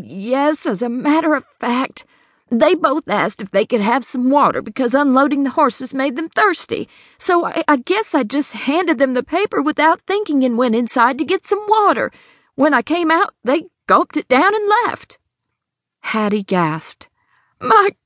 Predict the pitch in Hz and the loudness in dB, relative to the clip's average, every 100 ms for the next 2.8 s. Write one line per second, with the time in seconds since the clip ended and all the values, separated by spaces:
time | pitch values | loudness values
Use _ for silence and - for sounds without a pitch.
0 | _ 370 359 349 311 320 - _ _ _ | _ 2 2 0 -2 -2 -4 _ _ _
1 | - - 466 466 - 508 523 - 403 - | -8 4 4 4 4 4 4 0 -2 -2
2 | - 415 605 508 - 427 370 311 | 2 2 2 -2 0 0 0 -2